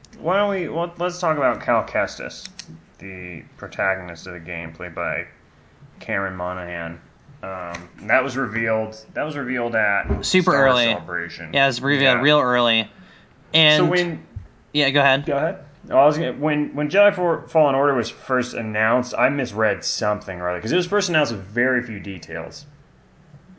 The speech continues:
Speaker 1: I took it to be something that took place after Kylo Ren took out the second
Speaker 2: Oh, really?
Speaker 1: Jedi
Speaker 2: Okay.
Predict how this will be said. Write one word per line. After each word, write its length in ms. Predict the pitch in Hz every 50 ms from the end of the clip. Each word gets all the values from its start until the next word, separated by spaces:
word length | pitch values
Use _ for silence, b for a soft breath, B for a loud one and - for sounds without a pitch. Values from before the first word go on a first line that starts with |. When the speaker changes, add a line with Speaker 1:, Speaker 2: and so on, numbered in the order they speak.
| - - - -
Speaker 1:
I 340 | 117 127 151 190 - 170 160 - - - - - - -
took 260 | - - 165 160 160
it 280 | 156 - - - - -
to 120 | - 123
be 300 | 110 107 - 127 123 123
something 340 | 120 - 147 135 120 123 123 120
that 140 | 113 110
took 180 | - - 120 -
place 200 | - 131 120 107 - -
after 300 | 117 117 117 - 120 104
Kylo 760 | - - - - 127 120 120 113 107 98 95 92 92 101 117
Ren 300 | 139 143 147 143 135 123
took 180 | - 101 90
out 380 | 101 95 92 95 92 - - -
the 80 | - 80
second 600 | - - - - 170 160 - - 98 92 85 82 - - _ _ _ _ _ _ _ _ _ - 147 -
Speaker 2:
Oh, 260 | 180 185 202 208 190 160
really? 280 | 165 170 165 151 139
Speaker 1:
Jedi 280 | 131 120 104 98 - 156
Speaker 2:
Okay. 320 | - 143 123 117 113 113